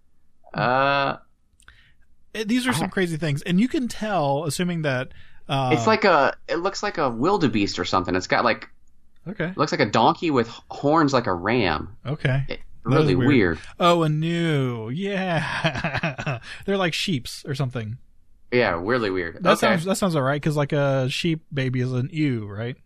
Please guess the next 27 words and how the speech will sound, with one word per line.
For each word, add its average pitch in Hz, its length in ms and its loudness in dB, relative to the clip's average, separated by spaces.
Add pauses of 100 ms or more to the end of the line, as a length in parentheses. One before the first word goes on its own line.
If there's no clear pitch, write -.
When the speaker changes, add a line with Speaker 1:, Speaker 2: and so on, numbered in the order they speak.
(240)
Speaker 2:
So, 117 300 -6
ewes 139 380 -2
and 120 120 -2
news. 139 500 -4 (640)
But, 170 240 4
Speaker 1:
Yeah. 127 240 4
Speaker 2:
um, 123 140 -4 (340)
so 202 220 2
it's 190 200 0
funny 202 240 0
because 156 380 0
this 147 240 0
is, 139 220 0
must 135 340 -2
just 135 180 -6
be 127 720 -4 (160)
a, - 40 -8
uh, 117 340 -6 (480)
you 160 100 0
know, 117 300 -4
I'm 143 180 0
part 156 320 -2
of 139 80 -4
the 139 120 -2
times. 156 760 -4 (340)
But 135 180 -2
Katie, 147 640 -2